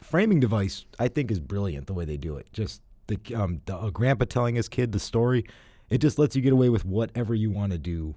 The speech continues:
while you're telling the, uh, actual movie itself. Like, any kind of goofy fantasy thing you're going, like, well, it's a grandpa telling his kid the story. All these flourishes make sense. The acting's fabulous.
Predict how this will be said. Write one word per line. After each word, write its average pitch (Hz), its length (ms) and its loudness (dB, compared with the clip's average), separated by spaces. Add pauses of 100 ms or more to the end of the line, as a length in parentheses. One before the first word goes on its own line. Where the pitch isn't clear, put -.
(120)
while 85 200 -4
you're 85 140 -4
telling 80 480 -6
the, 73 100 -8
uh, 69 300 -8
actual 82 380 -4
movie 76 320 -6
itself. - 420 -10 (480)
Like, 117 180 -2
any 156 160 4
kind 156 220 4
of 110 100 2
goofy 135 320 2
fantasy 123 460 -4
thing 135 180 -6
you're 131 100 -6
going, 139 260 -6
like, 139 180 -8
well, 175 260 0 (400)
it's - 140 -10
a 156 60 -6
grandpa 147 420 -2
telling 147 260 -4
his 139 120 -4
kid 147 140 -4
the 117 60 -10
story. 107 280 -2
All 110 100 -2
these 107 160 -2
flourishes 110 480 -4
make 95 220 -6
sense. 120 360 -10 (340)
The - 140 -16
acting's 120 460 -2
fabulous. 120 760 -2